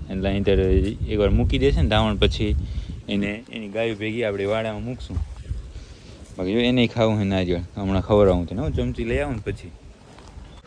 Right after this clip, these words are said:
તો આપણે નારિયેળ કાઢી લીધું હતું, બધું તો આપણે નથી ખાતું પણ આ થોડુંક ચાખીએ છે. કારણ કે એમાં પાકેલું છે ને એટલે એટલું સારું ન લાગે, નહીં તો જે મલાઈ હોય ને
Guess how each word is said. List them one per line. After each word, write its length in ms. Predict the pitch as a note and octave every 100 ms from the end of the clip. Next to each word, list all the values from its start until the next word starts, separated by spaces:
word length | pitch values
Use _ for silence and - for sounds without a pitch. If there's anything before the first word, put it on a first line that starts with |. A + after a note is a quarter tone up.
| -
તો 60 | A#2+
આપણે 200 | B2+ C3+
નારિયેળ 360 | A#2+ C3+ D3
કાઢી 220 | C#3+ D3+ D#3
લીધું 200 | C#3 C3
હતું, 140 | D#3
બધું 240 | A#2+ B2+
તો 60 | B2+
આપણે 260 | B2 B2+ C#3
નથી 140 | D3 A#2
ખાતું 240 | G#2+ E3 -
પણ 140 | G#2+ F#2+
આ 60 |
થોડુંક 400 | F2+ - C#3 A#2 - -
ચાખીએ 440 | C3 B2+ - A2
છે. 120 | F2+ F2+ - - - - - - - - -
કારણ 120 | A#2
કે 60 | B2
એમાં 180 | F3 D3+
પાકેલું 440 | D3+ D#3 E3 E3+
છે 60 | G3
ને 120 | E3+
એટલે 160 | D3 D3
એટલું 220 | C#3+ C#3
સારું 280 | D3+ D#3 D#3+
ન 120 | D#3+
લાગે, 200 | A#2 G#2
નહીં 180 | G2 G#2
તો 100 | G#2+
જે 180 | A2 A2
મલાઈ 360 | G#2+ A#2+ C#3+
હોય 160 | E3
ને 80 | G3